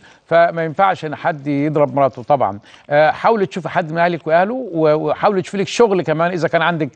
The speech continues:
دخل يقدر يكفيك وتقدري تعيشي، يبقى يعني في هذه الحالة إن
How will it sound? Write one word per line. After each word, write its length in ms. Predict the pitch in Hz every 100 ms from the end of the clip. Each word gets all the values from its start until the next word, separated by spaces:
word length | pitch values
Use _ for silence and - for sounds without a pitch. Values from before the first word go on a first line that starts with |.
| - _ -
دخل 400 | 131 185 - 151
يقدر 280 | 165 170 151
يكفيك 340 | 143 - 170
وتقدري 240 | 151 160 165
تعيشي، 520 | 139 175 185 202 185 - - _
يبقى 580 | - 135 151 151 151 151
يعني 240 | 147 147 131
في 100 | 165
هذه 120 | 156
الحالة 380 | 151 - 160
إن 60 | 156